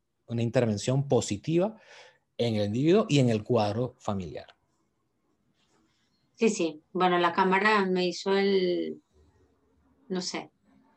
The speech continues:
Speaker 2: el acting de nuevo y creo que me perdí la imagen y ahora me veo así un poquito rara, pero coincido contigo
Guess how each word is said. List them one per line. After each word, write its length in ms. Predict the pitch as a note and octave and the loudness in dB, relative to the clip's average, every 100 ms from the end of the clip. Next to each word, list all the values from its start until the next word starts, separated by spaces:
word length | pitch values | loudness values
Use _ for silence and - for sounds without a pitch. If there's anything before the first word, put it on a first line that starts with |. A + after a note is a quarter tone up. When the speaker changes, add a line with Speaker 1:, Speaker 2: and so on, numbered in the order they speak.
| - | -8
Speaker 2:
el 380 | F3 E3 E3 F#3 | -2 2 2 2
acting 440 | F3+ - F#3+ G3 | 0 0 0 2
de 140 | F#3+ | 2
nuevo 340 | E3 E3+ F#3 G#3 | 2 0 0 2
y 160 | F#3 | 0
creo 220 | - E3+ E3 | -2 -6 -4
que 100 | F#3+ | -4
me 180 | F#3 | -4
perdí 480 | E3 D#3+ D#3+ D#3+ E3+ | -4 -4 -2 -2 0
la 140 | F3+ F#3 | 0 -2
imagen 340 | F3+ F3+ F#3+ | -2 -2 -4
y 120 | F#3 | -6
ahora 240 | D#3+ D#3+ F3 | -6 -8 -10
me 180 | F3 | -12
veo 140 | D#3 D#3+ | -14 -16
así 160 | - | -20
un 60 | - | -20
poquito 680 | F3 F3 D#3+ F3 E3+ F3 - | -16 -12 -10 -8 -6 -6 -8
rara, 420 | - F3 E3+ F#3 A3+ - - - - | -10 -2 0 0 -2 -12 -16 -16 -8
pero 1400 | F#3 F#3+ F#3+ F#3 F#3 F3+ F3+ F3 E3+ E3+ E3+ E3 D#3+ - - _ - - | 0 2 2 2 2 4 4 4 2 2 0 0 -4 -8 -20 _ -20 -8
coincido 840 | G3 F#3 F3+ G3+ F#3 G3 A3+ A#3 _ | -4 -4 -4 -4 0 0 0 -2 _
contigo 840 | - F#3+ F3+ G3 G3+ G3+ A3+ A#3+ | -8 -8 -6 -4 -2 -2 -2 -4